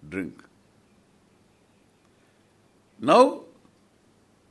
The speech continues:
he doesn't drink anymore. The drink calls him, makes him drink. The bottle calls the shots.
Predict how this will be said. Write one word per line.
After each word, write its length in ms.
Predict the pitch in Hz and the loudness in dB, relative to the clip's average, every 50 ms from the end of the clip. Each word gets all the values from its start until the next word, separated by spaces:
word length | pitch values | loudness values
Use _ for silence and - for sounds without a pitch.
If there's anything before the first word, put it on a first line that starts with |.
| _ _ _ - _ _ _ | _ _ _ -20 _ _ _
he 240 | - - 202 233 240 | -16 -8 -8 -4 4
doesn't 380 | 240 240 214 254 254 214 143 | 4 4 4 4 0 0 -2
drink 300 | 120 139 196 254 254 - | -2 -2 -2 -2 -2 0
anymore. 560 | - 190 165 147 127 107 98 95 - - - - - - - _ _ _ - _ - _ - _ - _ _ _ - - - - - - _ _ _ - - - _ - _ _ _ _ - | -2 0 0 0 -4 -6 -8 -14 -14 -16 -16 -18 -20 -20 -20 _ _ _ -20 _ -20 _ -20 _ -20 _ _ _ -20 -20 -20 -20 -20 -20 _ _ _ -20 -20 -20 _ -20 _ _ _ _ -16
The 180 | - 127 147 139 | -6 -4 -4 -4
drink 480 | 117 110 123 160 240 269 285 285 - | -4 -6 -4 0 0 0 0 0 0
calls 400 | - 233 208 214 214 - - - | 4 6 6 6 6 4 -2 -2
him, 280 | 196 156 113 90 - - - - - - - - - - - - - - - - - - - - - - - - - _ - - _ - - - - | -2 -2 -4 -6 -12 -18 -20 -20 -20 -20 -20 -20 -20 -20 -20 -20 -20 -20 -20 -20 -20 -20 -20 -20 -20 -20 -20 -20 -20 _ -20 -20 _ -20 -20 -20 -14
makes 460 | - 92 117 143 147 147 - - - | -8 -4 -2 -2 -2 -2 -4 -10 -8
him 200 | 131 120 110 95 | -6 -8 -8 -8
drink. 320 | 80 - 90 87 65 55 - - - _ - _ - - - - - _ _ - - _ - - _ _ - - _ _ _ - _ _ - - - - - | -10 -10 -10 -10 -12 -12 -18 -20 -20 _ -20 _ -20 -20 -20 -20 -20 _ _ -20 -20 _ -20 -20 _ _ -20 -20 _ _ _ -20 _ _ -20 -20 -20 -18 -10
The 100 | 92 98 | -10 -8
bottle 480 | 85 85 110 135 135 - - - 95 | -6 -2 -4 -4 -4 -4 -10 -10 -10
calls 420 | - - - 110 113 113 113 - - | -12 -10 -4 -2 -2 -2 -2 -4 -8
the 100 | 104 101 | -10 -10
shots. 720 | - - - - 95 - - - - - - - - - | -10 -10 -8 -6 -6 -6 -8 -10 -12 -12 -12 -12 -12 -14